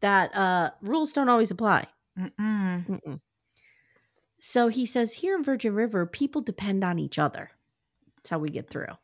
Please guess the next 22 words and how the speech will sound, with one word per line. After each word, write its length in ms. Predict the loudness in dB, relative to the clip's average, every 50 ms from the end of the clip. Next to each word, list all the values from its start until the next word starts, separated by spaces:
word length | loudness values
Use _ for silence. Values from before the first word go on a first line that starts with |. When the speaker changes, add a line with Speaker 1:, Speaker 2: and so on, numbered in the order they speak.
| _ _ _ _ -16
Speaker 2:
Yeah. 340 | -14 -12 -10 -8 -8 -10 -10 _ _ _ _ _ _ -20 _ _ _ _ -10 -8
I 80 | -6
mean 200 | -4 -4 0 2
Speaker 1:
Now, 200 | 4 4 4 6 8
I 200 | 8 8 8 6 4 4
will 140 | 2 2 2
say 440 | 2 2 4 4 6 4 4 2 0
that 400 | 0 4 4 6 6 4 2 4 4
I 340 | 8 8 10 8 8 6 2
live 500 | 2 4 6 6 8 8 6 4 2 0 0
in 200 | 2 4 4 4
sort 240 | 4 4 4 4 4
of 120 | 2 -2
a 40 | -6
small 280 | -6 -4 -6 -6 -6 -8
town. 300 | -10 -12 -12 -12 -16 -20 _ _ _ _ _ -20 -20 -18 -8 -8
Speaker 2:
Okay. 380 | -8 -6 -6 -8 -8 -6 -6 -6 -8 _ _ _ 0
Speaker 1:
And 320 | 2 4 4 4 2 0 -2 _ _ _ 2
there 180 | 4 4 4
is 320 | 4 4 2 2 2 2 -2 -2 0 4
a 40 | 4
nice 680 | 4 6 6 6 6 4 4 4 2 -2 -4 -6 -8